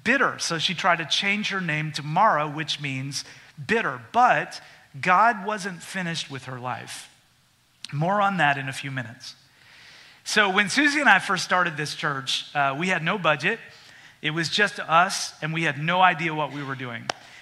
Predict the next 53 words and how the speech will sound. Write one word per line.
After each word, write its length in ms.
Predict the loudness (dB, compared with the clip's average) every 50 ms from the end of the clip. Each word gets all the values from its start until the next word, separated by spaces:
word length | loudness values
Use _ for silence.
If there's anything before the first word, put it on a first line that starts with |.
| -8 _ -4
Uh, 100 | -2 0
no 180 | 2 2 2
money, 220 | 4 4 4 4 2
no 160 | 0 -2 -2
team, 240 | -4 -4 -6 -4 -2
no 140 | -4 -4
plan. 340 | -4 -4 -6 -6 -6 -4 -4
That 140 | -4 -4 -4
was 120 | -4 0
our 100 | 0 0
approach 280 | 0 0 -2 -4 -6 -6
to 80 | -8 -8
church 300 | -8 -8 -8 -8 -10 -10
planting. 440 | -8 -8 -8 -8 -8 -10 -12 -12 -14 -18 -20 -20 -20 -20 -20 -20 -20 -20 -20 -20 -20 -20 -20 -20 -20 -20 -20 -20 -20 -20 -12 -2
And 220 | 2 4 4 6 6
for 100 | 4 4
the 100 | 4 4
first 340 | 2 4 6 6 6 6 4
few 140 | 4 4
years, 380 | 6 6 6 4 4 2 0 -2 -2 0
I 80 | 2 4
gotta 160 | 4 4 2
tell 160 | 2 0 0
you, 160 | 0 0 -4 -6
it 160 | -6 -8 -6
was 140 | -6 -6 -6
so 420 | -6 -6 -4 -2 -2 -2 -2 -2
hard. 360 | -2 -2 -2 -2 -2 -4 -6 -10 -12 -6
We, 220 | -2 0 0 0
we 180 | 0 -2 -2 -2
had 180 | -2 -2 0 2
left 280 | 2 2 2 2 -2
what 160 | -4 -4 -2
we 120 | -2 -4 -4
knew 280 | -2 -2 -2 -2 -2
behind 540 | -2 -2 -2 0 2 2 4 4 2 0 -4
to 60 | -6
do 180 | -8 -6 -6 -4
this. 280 | -4 -4 -4 -4 -6 -8
It 100 | -10 -10
did 140 | -8 -2
not 240 | 2 4 4 4 2
always 380 | 0 -2 -2 -2 -2 -2 -4 -6
feel 300 | -6 -4 -4 -4 -2 -2
like 200 | 0 -2 -2 -2
it 80 | -6 -10
was 160 | -10 -10 -10
working. 500 | -8 -6 -6 -6 -4 -6 -6 -6 -6 -6
Honestly, 440 | -4 -2 -2 -2 -2 -4 -6 -6 -6
the 100 | -6 -6
first 260 | -4 -2 -4 -4 -4
few 120 | -6 -6
years, 420 | -4 -4 -2 -2 -2 -4 -4 -6